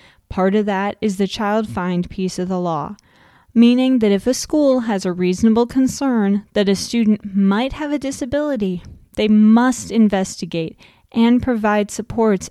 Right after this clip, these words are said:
as, you know, as they are eligible. Here's where that teacher power comes in. If you've been working with a student through an intervention,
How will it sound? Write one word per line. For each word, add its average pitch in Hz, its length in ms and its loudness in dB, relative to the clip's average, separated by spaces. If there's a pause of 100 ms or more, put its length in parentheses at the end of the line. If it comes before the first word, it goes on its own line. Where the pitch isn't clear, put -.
as, 196 340 -4 (420)
you 233 160 2
know, 175 300 2
as 190 160 -6
they 185 160 -4
are 175 80 -2
eligible. 180 680 -4 (560)
Here's 247 320 0
where 269 200 0
that 196 200 -4
teacher 185 320 -6
power 147 340 -6
comes 170 340 -4
in. - 280 -8 (680)
If 208 180 2
you've 220 300 2
been 330 220 2
working 262 360 2
with 247 160 2
a 247 60 2
student 208 560 0
through 190 140 0
an 190 120 4
intervention, 190 840 0